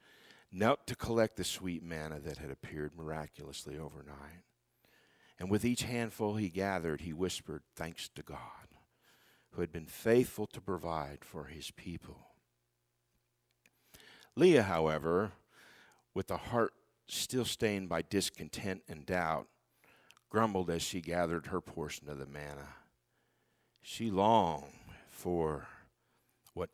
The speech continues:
Egypt had provided, unable to see the heavenly gift right before her. Despite the unmistakable presence of God's provision,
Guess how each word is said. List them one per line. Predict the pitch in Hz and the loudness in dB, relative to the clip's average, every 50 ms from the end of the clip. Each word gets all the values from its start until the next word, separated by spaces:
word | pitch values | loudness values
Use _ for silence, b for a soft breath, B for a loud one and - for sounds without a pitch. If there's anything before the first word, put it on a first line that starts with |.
| _ | _
Egypt | - 120 127 123 87 82 80 - _ _ - - _ _ _ _ | -6 -4 -4 -4 -4 -6 -10 -10 _ _ -20 -20 _ _ _ _
had | - - - 71 - | -14 -10 -10 -10 -10
provided, | - - - - 76 71 65 - - - - - - - _ - - - _ _ _ b b b b b b b b b | -12 -16 -14 -12 -12 -10 -10 -10 -12 -16 -18 -20 -20 -20 _ -20 -20 -20 _ _ _ b b b b b b b b b
unable | - 113 123 127 123 127 117 117 | -2 2 4 6 6 6 6 4
to | 113 - 101 | 0 -2 -4
see | - - - 117 117 | -4 -2 0 0 2
the | 104 101 | 2 2
heavenly | 92 80 87 101 98 104 101 95 95 92 | 2 2 0 -2 -2 -2 -2 -4 -4 -4
gift | 82 87 87 82 - - | -2 -2 -2 -2 -4 -4
right | - 82 80 82 67 | -6 -6 -6 -6 -8
before | 69 - - - 76 76 73 65 - - | -10 -12 -12 -10 -10 -8 -8 -10 -12 -14
her. | 65 60 69 65 - - _ _ _ _ _ _ _ _ _ _ _ _ _ _ _ _ _ _ _ B B B B B B B | -18 -20 -20 -20 -20 -20 _ _ _ _ _ _ _ _ _ _ _ _ _ _ _ _ _ _ _ B B B B B B B
Despite | 104 101 - - - - 113 127 139 - - | -2 0 0 2 4 6 6 6 6 4 0
the | 127 117 104 | 0 2 4
unmistakable | 104 113 113 120 127 127 117 - - 117 117 120 - 127 117 127 | 4 4 2 0 -2 -4 -4 0 4 4 4 4 4 0 -4 -6
presence | 120 - - 101 85 82 80 82 80 - - | -6 -4 0 2 2 2 0 -2 -6 -10 -10
of | 71 73 | -10 -6
God's | 78 82 85 87 90 - | -2 0 0 0 0 -2
provision, | - - - 87 76 - 90 78 71 - - - | -6 -8 -8 -8 -4 -4 -4 -4 -4 -6 -10 -14